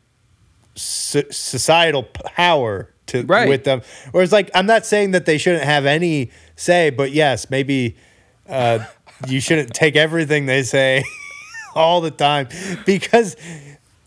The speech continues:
Speaker 1: yeah, anyway. <laughs>
Speaker 2: I agree.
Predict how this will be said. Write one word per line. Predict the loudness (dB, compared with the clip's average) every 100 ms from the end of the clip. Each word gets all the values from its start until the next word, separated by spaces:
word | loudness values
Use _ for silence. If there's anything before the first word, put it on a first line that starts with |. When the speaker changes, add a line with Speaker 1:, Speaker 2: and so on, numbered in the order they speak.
| -2
Speaker 1:
yeah, | 2 2 2
anyway. | 2 0 -2 -4 -4 -4 -4 -8
<laughs> | -10 -6 -4 4
Speaker 2:
I | 4
agree. | 4 2 2 4